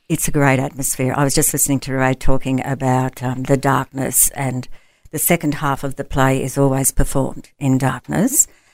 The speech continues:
and so it just adds to the visual spectacle because we have the, uh, the fire torches, and, um, as the Passion's proceeding, uh,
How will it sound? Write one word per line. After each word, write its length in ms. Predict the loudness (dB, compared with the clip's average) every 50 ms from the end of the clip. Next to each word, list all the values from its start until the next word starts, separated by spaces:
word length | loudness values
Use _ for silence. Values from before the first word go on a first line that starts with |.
| _ _ _
and 200 | -6 -4 -2 -2
so 240 | 0 2 2 2 2
it 140 | 2 0 -2
just 300 | -2 -2 -2 -2 -4 -8 -4
adds 300 | -2 -2 0 0 0 -2
to 80 | -2
the 80 | -2 0
visual 420 | 2 4 2 2 2 -2 -2 -2
spectacle 640 | -4 -4 -4 -2 -2 -2 -2 -6 -6 0 2 4 4
because 400 | 4 2 -2 -2 -4 -4 -2 0
we 140 | 2 2 4
have 220 | 4 2 2 2
the, 300 | 2 0 0 0 0 -2
uh, 200 | -4 -4 -4 -6 -10 _ _ _ _ _
the 80 | -10 -8
fire 400 | -4 -2 0 2 4 4 2 2
torches, 800 | 2 4 4 6 6 4 2 0 2 2 2 2 2 0 -2 -2 -2 -4 -8 -8 -12 _ _ _ _ 0
and, 360 | 2 4 6 6 4 4 2 -4 -8
um, 320 | -6 -4 -4 -4 -6 -8 -12 _ _ _ _ _ -2
as 220 | 0 0 0 0
the 80 | -2 2
Passion's 500 | 4 4 4 4 2 2 0 0 0 0
proceeding, 960 | -2 -2 -2 0 2 2 2 4 4 4 4 2 2 2 4 4 4 2 0 _ _ _ _ _ _ _ _ -10
uh, 220 | -8 -6 -6 -6